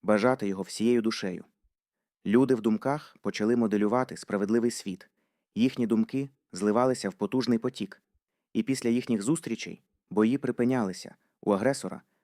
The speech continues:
зникало бажання воювати, а серця людей наповнювалися енергією любові.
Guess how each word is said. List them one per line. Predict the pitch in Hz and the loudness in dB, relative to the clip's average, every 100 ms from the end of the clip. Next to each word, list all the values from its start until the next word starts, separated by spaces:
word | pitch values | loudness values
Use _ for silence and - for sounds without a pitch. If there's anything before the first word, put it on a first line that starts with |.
| - | -14
зникало | 90 113 127 135 | 0 0 2 2
бажання | 117 110 117 123 117 | 2 2 2 2 2
воювати, | 120 117 117 - - _ _ _ | 2 2 0 -4 -14 _ _ _
а | 104 | -6
серця | - 104 - 139 | -4 -6 -2 0
людей | 139 113 98 - _ - | 0 0 -4 -6 _ -6
наповнювалися | 101 - 127 123 101 98 - - | -4 0 2 2 0 -4 -6 -4
енергією | 101 123 120 120 110 | -2 -2 -2 -2 -2
любові. | 110 101 80 | -2 -4 -8